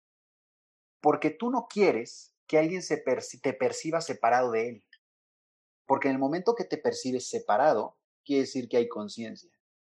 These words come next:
quiere decir que estás en la ilusión, quiere decir que tienes ego. Entonces, lo que más quisieras hacer a-, hacia otro,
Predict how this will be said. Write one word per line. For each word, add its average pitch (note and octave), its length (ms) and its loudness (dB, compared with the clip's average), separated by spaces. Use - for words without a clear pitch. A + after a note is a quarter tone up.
quiere C3+ 180 2
decir B2 180 -4
que B2+ 60 -4
estás A#2 260 2
en A2+ 120 -2
la G#2+ 60 0
ilusión, G#2 520 -4
quiere C3+ 160 6
decir B2 200 0
que A#2 120 0
tienes G#2+ 360 -4
ego. G2+ 300 -8
Entonces, A#2+ 800 2
lo A#2+ 240 0
que A#2+ 120 0
más - 300 4
quisieras F#3+ 720 2
hacer C#3 440 -2
a-, - 300 -4
hacia C#3 300 6
otro, F#3 560 6